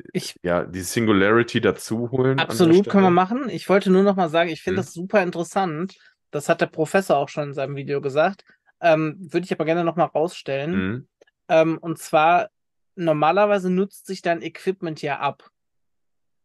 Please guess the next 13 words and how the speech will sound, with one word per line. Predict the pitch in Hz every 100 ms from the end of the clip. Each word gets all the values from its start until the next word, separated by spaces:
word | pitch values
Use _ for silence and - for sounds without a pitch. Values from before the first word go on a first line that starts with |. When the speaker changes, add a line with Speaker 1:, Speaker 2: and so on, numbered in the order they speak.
| _
Speaker 1:
So. | - 135 120
Speaker 2:
Ja. | 90 85 -
Speaker 1:
Und | 175 151 147
während | 165 180 202 190
du |
das | 165 170 -
spielst, | - - _ 202 214 185 170 220 262 - -
also | 143 139 165 _ _ _ -
dieses, | 139 139 - -
ähm, | - 123 120 120 120 _
das | - 131 - -
Evo-Game | 208 220 147 139 156 139 135 156
quasi, | - 151 151 160 190